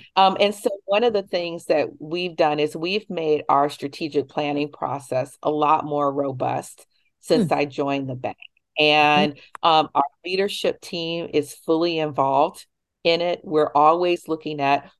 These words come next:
Speaker 1: what are the things we should be focused on. Um, in fact, we're gonna be, uh, spending time next week talking, looking at the initiatives that we chose at the end of last year and kind of taking another look at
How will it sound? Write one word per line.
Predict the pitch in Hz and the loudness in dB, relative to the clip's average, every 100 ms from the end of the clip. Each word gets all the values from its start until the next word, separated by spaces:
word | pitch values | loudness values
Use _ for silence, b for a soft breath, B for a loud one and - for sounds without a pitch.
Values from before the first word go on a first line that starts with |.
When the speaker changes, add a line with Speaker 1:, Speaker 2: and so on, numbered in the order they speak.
| - | 0
Speaker 1:
what | 165 185 | 2 2
are | 196 | 0
the | 180 | -2
things | - 170 165 156 | -4 -8 -8 -8
we | 156 | -8
should | 160 - 143 | -6 -4 -4
be | 143 139 | -4 -6
focused | - 143 151 160 - - | 0 0 0 -4 -6 -2
on. | 165 160 160 156 160 b b b | 0 0 0 -2 -4 b b b
Um, | 170 156 160 | 4 4 2
in | 151 | -2
fact, | - 151 156 151 | 2 4 4 2
we're | 160 | 2
gonna | 156 156 | 2 -2
be, | 147 156 147 - _ - | -2 -4 -4 -10 _ 2
uh, | 151 147 | 4 4
spending | 151 - 156 151 151 | 0 0 0 0 -6
time | - 151 156 | -4 -2 -2
next | 147 143 - | -2 -4 -6
week | 151 165 247 139 - _ _ _ _ | -6 0 0 0 -6 _ _ _ _
talking, | - 165 180 170 160 170 | 0 2 2 -2 -8 -2
looking | 185 214 180 160 | -2 0 -4 -4
at | 147 - | -4 -4
the | 147 151 | -2 0
initiatives | 147 156 190 190 160 156 | 0 0 -2 -2 -2 0
that | 143 143 - | 2 2 2
we | 165 151 | -6 -6
chose | - 165 165 117 415 - - _ _ | 0 2 2 2 0 -2 -8 _ _
at | 170 165 | 2 2
the | 160 165 | 2 2
end | 165 | 0
of | 156 | 2
last | 151 139 160 - - | 4 4 2 -2 -2
year | 170 156 135 285 b b b | 2 4 2 0 b b b
and | 190 196 | 0 2
kind | 226 196 | 2 4
of | 175 156 | 2 -2
taking | - 233 202 185 | -4 -2 -2 -2
another | 165 160 170 170 | -2 2 2 2
look | 165 160 175 | 2 0 0
at | 156 151 | 2 2